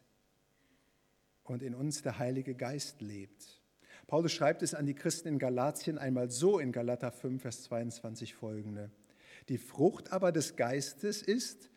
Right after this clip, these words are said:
Liebe, Freude, Friede, Geduld, Freundlichkeit, Güte, Treue, Sanftmut, Keuschheit. Gegen all dies steht kein Gesetz. Die aber Jesus Christus angehören, die haben ihr Fleisch gekreuzigt, samt den Leidenschaften und Begierden.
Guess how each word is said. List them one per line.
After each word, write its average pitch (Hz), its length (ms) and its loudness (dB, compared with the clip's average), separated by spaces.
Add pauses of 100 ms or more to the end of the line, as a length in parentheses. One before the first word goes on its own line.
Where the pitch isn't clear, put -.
(460)
Liebe, 127 540 0 (640)
Freude, 143 560 2
Friede, 139 580 -4
Geduld, 127 560 -2
Freundlichkeit, 127 1000 -6 (180)
Güte, 131 440 -6
Treue, 131 520 -8 (260)
Sanftmut, 127 720 -4
Keuschheit. 139 680 -2 (260)
Gegen 127 260 -4
all 160 200 4
dies 180 220 -2
steht 143 340 -4
kein 139 260 -2
Gesetz. 135 560 -4 (640)
Die 160 80 0
aber 113 300 -2 (100)
Jesus 175 380 4
Christus - 400 0
angehören, 127 680 2
die 113 100 -2
haben 120 220 -2
ihr 113 120 -8
Fleisch 131 480 -4
gekreuzigt, 139 840 -4
samt 123 220 0
den 127 100 -4
Leidenschaften 127 720 -4
und 117 140 -8
Begierden. 135 600 -4